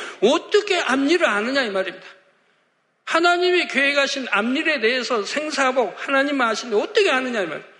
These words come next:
그가 와서 말하지 않습니까? 사울 임금이 어떻게 비참히 죽을 거, 어떻게 죽을 거 다 말하지 않습니까? 그거 그대로 됐지 않습니까?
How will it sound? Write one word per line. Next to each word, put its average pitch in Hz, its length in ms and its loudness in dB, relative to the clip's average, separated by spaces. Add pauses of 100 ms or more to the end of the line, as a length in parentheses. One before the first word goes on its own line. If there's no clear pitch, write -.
(240)
그가 403 280 2
와서 330 240 2
말하지 269 380 2
않습니까? 190 440 -8 (460)
사울 262 320 2
임금이 240 260 -2
어떻게 220 400 0
비참히 208 420 -2
죽을 214 280 -6
거, 185 100 0
어떻게 196 300 0
죽을 226 260 -12
거 226 80 -2
다 247 260 -2 (180)
말하지 262 360 2
않습니까? 220 380 -4
그거 381 120 0
그대로 453 320 4
됐지 294 260 -2
않습니까? 233 520 -6